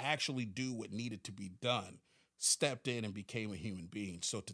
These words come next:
take that away and to say then that we're just gonna deal with Christ consciousness and that, that's not a real person, invalidates not just the belief system, but it invalidates the very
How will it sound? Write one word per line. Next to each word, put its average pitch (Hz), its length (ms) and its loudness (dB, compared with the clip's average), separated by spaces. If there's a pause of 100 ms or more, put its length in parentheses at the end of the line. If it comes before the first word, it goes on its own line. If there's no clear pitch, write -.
take 160 320 2
that 120 180 4
away 101 480 -2 (680)
and 131 120 4
to 113 80 0
say 127 260 6
then 117 220 2
that 107 80 2
we're 107 140 0
just 113 240 -4
gonna 110 120 0
deal 110 200 0
with 92 120 -6
Christ 113 320 -2
consciousness 120 580 -4
and 107 80 -6
that, 98 240 -6
that's 107 220 -2
not 113 160 -4
a 98 40 -6
real 104 220 -4
person, 135 540 -4 (1300)
invalidates 113 1080 4
not 127 200 0
just - 220 -4
the 98 60 -6
belief 98 480 -2
system, 101 440 -2
but 101 260 -4
it 139 120 2
invalidates 104 880 0
the 95 120 -6
very 101 400 -2